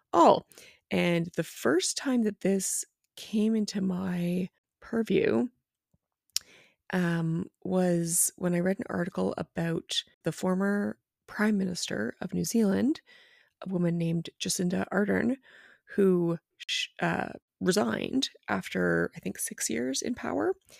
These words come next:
And she announced at a certain point that she would be, you know, resigning at the end of her term. She would not be running again.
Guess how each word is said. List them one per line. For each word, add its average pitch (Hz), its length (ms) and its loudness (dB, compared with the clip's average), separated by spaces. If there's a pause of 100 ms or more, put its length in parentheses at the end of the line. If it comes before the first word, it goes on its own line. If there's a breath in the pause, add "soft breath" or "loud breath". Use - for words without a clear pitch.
(520 soft breath)
And 185 160 -2
she 190 800 2
announced 185 480 0
at 302 80 0
a 285 40 0
certain - 240 -4
point 226 280 0
that - 100 -4
she - 160 -2
would 180 240 0
be, 170 320 0 (520)
you 190 80 0
know, - 200 2 (300)
resigning 226 460 4
at 220 80 -2
the - 100 -6
end 180 100 0
of 175 80 -6
her 165 100 -8
term. 208 420 -2
She 196 140 -4
would 170 120 -2
not 190 180 0
be 170 120 0
running 165 260 0
again. 175 560 0